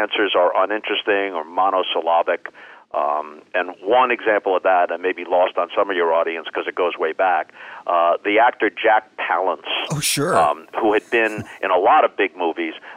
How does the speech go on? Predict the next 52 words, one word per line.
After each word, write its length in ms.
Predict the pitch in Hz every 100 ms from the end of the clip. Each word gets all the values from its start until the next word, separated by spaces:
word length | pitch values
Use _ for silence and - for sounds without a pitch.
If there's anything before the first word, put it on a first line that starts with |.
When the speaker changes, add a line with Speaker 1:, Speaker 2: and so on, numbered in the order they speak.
| -
Speaker 1:
but 220 | 98 92 -
he 120 | 92
kind 260 | - 120 107
of 80 | - - -
was 140 | 95
introduced 480 | 113 113 110 110 -
to 100 | 98
a 60 | 92
younger 380 | 107 113 104 98
audience 340 | 98 90 85 87
in 60 |
the 60 | 87
nineteen 400 | 95 90 101 90
nineties 360 | 101 107 95 82 - - -
when 160 | 95
he 80 | 92
played 280 | - 110 104
the 100 | 95
trail 360 | - 117 117
boss, 320 | 113 92 85 85 123
Speaker 2:
Right. 260 | 127 110 -
Speaker 1:
uh, 160 | 85 90
in 120 | 90
Billy 200 | 101 101
Crystal's 440 | - 113 104 104 90
movie 280 | 98 92 87 -
City 180 | 92 82
Slickers. 360 | - 101 76 67 - - - - _
And 420 | 98 92 92 92 90
he 240 | 95 135
came 240 | - 127 110
on 160 | 104
later 360 | 104 104 85 80 - _ -
and 100 | 95
didn't 240 | 113 101
realize 360 | 98 127 98 92
that 100 | 92
it 60 | 85
was 120 | 85
a 40 |
long-form 500 | 90 92 92 - 90 92
interview. 240 | 95 120
He 60 | 110
thought 160 | 107 90
it 40 |
was, 120 | 87
like, 160 | 90 -
five 300 | 90 87 -
minutes. 260 | 90 - - - - - _ -
And 200 | 95 95
it 140 | 104
was 140 | 107